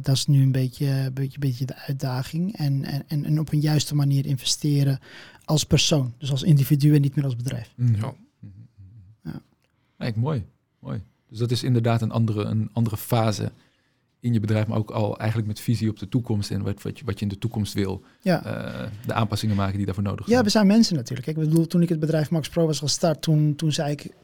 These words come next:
Speaker 1: "Oké, als mijn zoontje straks zestien is, dan, eh, moet elk meisje bij hem in de klas een, eh, steltang van Max Pro hebben."
Speaker 2: Ja.
Speaker 1: Dat was het doel.
Speaker 2: Mhm.
Speaker 1: Nou, hij is nu, eh, hij is nu acht. Gaat nu ook wel lukken, maar ze gebru-, gebruiken nog geen steltangen.
Speaker 2: Mhm.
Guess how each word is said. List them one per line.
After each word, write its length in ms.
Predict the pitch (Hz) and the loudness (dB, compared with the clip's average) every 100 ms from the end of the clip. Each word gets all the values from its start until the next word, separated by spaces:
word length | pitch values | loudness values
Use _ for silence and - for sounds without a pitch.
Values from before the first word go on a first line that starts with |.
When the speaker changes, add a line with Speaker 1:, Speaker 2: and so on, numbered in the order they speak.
| _ - - | _ -20 -18
Speaker 1:
"Oké, 240 | - - | -12 -10
als 140 | - 131 | -4 4
mijn 120 | 151 | 6
zoontje 280 | 151 160 151 | 8 6 4
straks 260 | - 147 | 0 0
zestien 320 | - 165 180 151 | 2 2 2 2
is, 320 | 147 - - - - | 2 -2 -6 -16 -10
dan, 340 | 160 156 156 151 | -4 -2 0 0
eh, 400 | 151 147 151 - | -2 -2 -4 -2
moet 160 | 160 | -2
elk 220 | - 156 151 | 0 0 2
meisje 340 | 156 156 151 | 2 2 0
bij 120 | 147 | 2
hem 120 | 147 | 2
in 60 | 156 | 2
de 80 | 147 | 2
klas 260 | 165 147 | 0 0
een, 200 | 156 147 | 2 2
eh, 60 | 147 | 2
steltang 460 | - 175 151 156 135 | 2 2 2 2 2
van 120 | 151 | 0
Max 180 | 143 - | 0 0
Pro 180 | 180 151 | 4 4
hebben." 240 | 131 127 | 2 -4
Speaker 2:
Ja. 200 | - 98 - _ _ | -6 -6 -6 _ _
Speaker 1:
Dat 140 | 151 | -2
was 100 | 143 | 0
het 140 | 160 156 | 2 4
doel. 240 | 165 135 _ | 4 2 _
Speaker 2:
Mhm. 200 | - 107 | -16 -14
Speaker 1:
Nou, 140 | 107 113 | -14 -16
hij 80 | - | -12
is 80 | 127 | -6
nu, 320 | 160 147 143 | -2 0 0
eh, 60 | 139 139 | 0 0
hij 80 | 139 | -2
is 80 | 143 | 0
nu 100 | 165 | 2
acht. 400 | 190 190 - - _ _ | 4 2 0 -12 _ _
Gaat 180 | _ 165 | _ 0
nu 100 | 156 | 4
ook 100 | 170 | 6
wel 100 | 151 | 6
lukken, 280 | 143 143 156 | 6 4 0
maar 100 | 143 | 0
ze 100 | 139 | 0
gebru-, 220 | 143 147 | 0 -2
gebruiken 360 | - 156 143 156 | 0 0 2 2
nog 100 | 139 | 2
geen 80 | 143 | 2
steltangen. 500 | 175 170 156 139 | 4 4 4 0
Speaker 2:
Mhm. 100 | 160 | 0